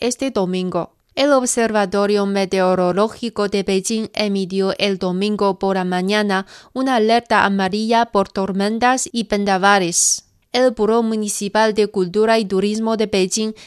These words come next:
emitió un aviso el domingo por la mañana, ordenando que todos los lugares escénicos en áreas montañosas y los servicios de alojamiento y desayuno en zonas rurales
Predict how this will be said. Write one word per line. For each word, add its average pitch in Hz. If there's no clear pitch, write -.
emitió 220
un 214
aviso 226
el 202
domingo 202
por 226
la 208
mañana, 180
ordenando 226
que 190
todos 254
los 220
lugares 196
escénicos 214
en 220
áreas 254
montañosas 202
y 202
los 190
servicios 208
de 208
alojamiento 196
y 214
desayuno 208
en 196
zonas 208
rurales 196